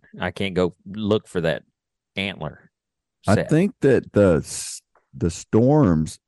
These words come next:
Speaker 2: I was thinking they were gonna say that they didn't want it to happen because they didn't want people getting stuck out in the storms.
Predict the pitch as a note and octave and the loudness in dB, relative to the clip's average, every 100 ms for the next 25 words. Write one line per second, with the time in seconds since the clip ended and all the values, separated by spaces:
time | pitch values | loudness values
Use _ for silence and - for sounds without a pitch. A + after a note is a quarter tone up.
0 | _ - G2+ F3 A#3 - A2+ G#2 F#2 F2+ | _ -6 -2 0 0 0 -2 -2 -2 -2
1 | F2 F2 E2+ E2 E2 F2 E2+ D#2 C2+ E2+ | -2 -2 -2 -6 -6 -4 -4 -4 -6 -4
2 | E2+ F2 F2 D#2+ F2 D2 - A2+ D#2 D2+ | -4 -4 -2 -2 -4 -6 -10 -10 -8 -8
3 | - D2+ C#2+ D2+ - D#2+ D#2+ D#2+ E2 D#2 | -4 -4 -2 -4 -2 -4 -2 -2 -2 -2
4 | D2 - - G2+ A2+ F2 E2 - F2+ - | -2 -4 -6 -8 -6 -6 -6 -8 -10 -10
5 | D2+ C#2 C#2+ C2 - C2+ - D2+ C2 A1 | -8 -6 -6 -6 -6 -8 -4 -4 -2 -2
6 | G1+ - | -6 -12